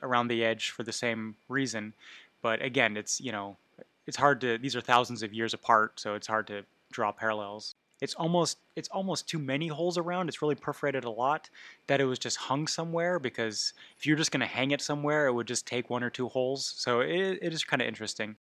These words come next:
Of course, the, you know, the biggest hope is that eventually we find something similar in a different p-, part of Germany or somewhere else from that same Bronze Age culture,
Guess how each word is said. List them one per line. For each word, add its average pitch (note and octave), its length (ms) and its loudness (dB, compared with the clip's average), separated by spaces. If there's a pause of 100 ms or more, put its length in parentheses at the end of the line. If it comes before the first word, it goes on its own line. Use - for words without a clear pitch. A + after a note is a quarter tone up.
(160)
Of C3 140 -8
course, D#3+ 240 6
the, C#3+ 340 0
you E3+ 100 -4
know, D3 80 2
the C3+ 100 2
biggest D3+ 320 4
hope D3 260 4
is A#2 160 0
that B2 180 2
eventually C#3 400 2
we B2 140 -2
find C3+ 340 0
something A2+ 500 -2 (380)
similar D3 640 4
in C3 140 -2
a C3 40 0
different D3 400 0
p-, C#3+ 140 -12 (260)
part B2+ 380 6
of A#2+ 200 -4
Germany B2+ 440 4
or A#2 140 4
somewhere B2+ 360 4
else B2 180 6
from B2+ 180 -2
that A#2+ 160 4
same C3+ 220 0
Bronze B2 320 2
Age A#2+ 240 -2
culture, C3 460 -2